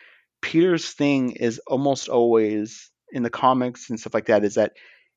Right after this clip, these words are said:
he is perpetually beleaguered because he's taken on too much, because he feels he has this responsibility,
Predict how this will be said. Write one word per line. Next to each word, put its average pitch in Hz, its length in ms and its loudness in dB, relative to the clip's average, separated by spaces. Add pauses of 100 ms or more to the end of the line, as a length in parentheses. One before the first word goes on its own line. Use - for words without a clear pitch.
(120)
he 135 180 0
is 127 140 -2
perpetually 147 920 -2 (520)
beleaguered 113 680 2 (340)
because 131 440 -2
he's 123 260 -6
taken 127 380 -4
on 117 240 -4
too - 220 -6
much, 107 320 -2
because 117 280 -8
he 107 120 -8
feels 113 360 -2
he 117 120 -6
has 98 160 0
this 95 180 -12
responsibility, - 960 -10